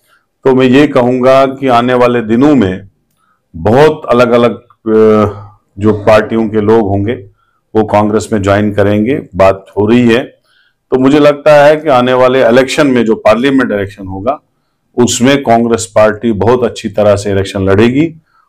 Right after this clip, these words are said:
और जो जम्मू कश्मीर की सीटों पे जहां भी कांग्रेस उठती है, वहां पे हम जीत दर्ज करेंगे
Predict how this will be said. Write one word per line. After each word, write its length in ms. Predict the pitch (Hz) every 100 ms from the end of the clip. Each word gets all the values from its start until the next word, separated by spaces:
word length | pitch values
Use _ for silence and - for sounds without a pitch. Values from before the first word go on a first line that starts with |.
| _ -
और 400 | 127 147 147 117
जो 520 | 120 127 127 127 -
जम्मू 280 | 95 107 120
कश्मीर 460 | 117 101 - 123 120
की 140 | 120
सीटों 440 | 101 - 104 123 113
पे 160 | 117
जहां 260 | 101 139 165
भी 120 | 151
कांग्रेस 440 | 143 107 110 101 98
उठती 300 | 98 - 104
है, 260 | 135 - _ _ _ _ 92
वहां 300 | 110 127 127
पे 140 | 127
हम 240 | 117 113 92
जीत 280 | 117 110
दर्ज 260 | 120 127 127
करेंगे 420 | 127 123 131 139